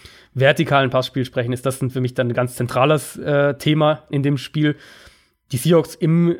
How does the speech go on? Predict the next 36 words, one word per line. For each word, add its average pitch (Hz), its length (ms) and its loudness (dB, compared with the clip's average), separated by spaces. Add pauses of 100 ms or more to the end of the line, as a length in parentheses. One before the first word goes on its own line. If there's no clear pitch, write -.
Play-Action-Passspiel 143 1000 -2
sind 147 240 0
sie 175 260 -2 (260)
extrem 160 360 -2
gefährlich. 156 400 0
Wir 131 80 -2
hatten 123 100 -6
mehrere 151 300 4
Spiele 147 200 -2
dieses 139 220 -2
Jahr, 139 160 0
wo 131 140 0
die, 127 320 -2
wo 123 80 -4
sie 120 120 -4
damit 127 500 -2
Gegnern 131 280 0
wirklich 127 280 -4
riesige 165 360 2
Probleme 147 360 -2
bereitet 143 260 2
haben. 147 100 0
Ich 131 100 -6
meine, 131 220 0
das - 320 -8
Heimspiel 156 360 0
gegen 147 140 0
die 143 100 0
Rams 139 340 0
war 139 160 2
unter 139 180 -2
anderem 135 220 -2
eins 131 180 -6
davon. 131 360 -2 (800)
Russell 143 280 2
Wilson 160 400 0